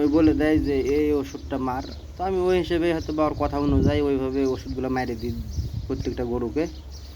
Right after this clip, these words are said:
এখানে বেশ কয়েকটা গরু অসুস্থ হয়েছে। তো এখন সমস্যা হচ্ছে যে আপনার এখানে মরে যাবে এরকম কোনো স্কোপ নাই, কারণ এখানে গরু অসুস্থ হইলেও আমার কপিল তো এইসব গরু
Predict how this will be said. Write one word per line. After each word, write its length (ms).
এখানে 260
বেশ 160
কয়েকটা 320
গরু 140
অসুস্থ 320
হয়েছে। 320
তো 60
এখন 160
সমস্যা 400
হচ্ছে 240
যে 120
আপনার 240
এখানে 320
মরে 260
যাবে 220
এরকম 260
কোনো 120
স্কোপ 220
নাই, 200
কারণ 240
এখানে 160
গরু 140
অসুস্থ 300
হইলেও 320
আমার 240
কপিল 340
তো 120
এইসব 180
গরু 180